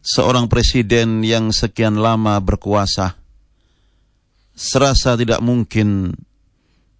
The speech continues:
terkalahkan oleh siapapun. Ketika kekuasaan yang dia miliki, kekuatan yang di-, yang dia miliki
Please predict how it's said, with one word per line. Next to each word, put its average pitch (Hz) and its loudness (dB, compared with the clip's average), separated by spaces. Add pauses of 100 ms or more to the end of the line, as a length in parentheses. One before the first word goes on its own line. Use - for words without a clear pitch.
terkalahkan 120 0
oleh 101 0
siapapun. 92 -2 (1700)
Ketika 143 0
kekuasaan 120 -2
yang 117 0
dia 113 0
miliki, 117 -2
kekuatan 117 -2
yang 113 -2
di-, 113 -2
yang 127 0
dia 117 0
miliki 117 -2